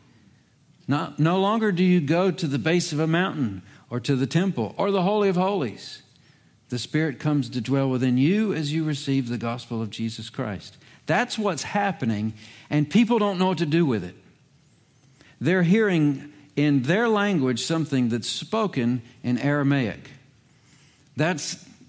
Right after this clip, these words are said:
that's some Rosetta Stone that you speak, say, in English,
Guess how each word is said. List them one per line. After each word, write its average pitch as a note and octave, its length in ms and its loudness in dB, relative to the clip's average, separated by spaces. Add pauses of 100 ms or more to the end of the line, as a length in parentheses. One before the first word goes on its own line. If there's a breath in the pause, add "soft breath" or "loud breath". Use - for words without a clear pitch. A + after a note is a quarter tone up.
that's D#3 280 -2
some F3+ 420 2
Rosetta C3+ 560 0
Stone G#2 720 -4 (600 soft breath)
that A#2+ 160 -2
you C3 180 0
speak, - 720 -4
say, C#3+ 360 0
in C3 200 2
English, A2+ 720 0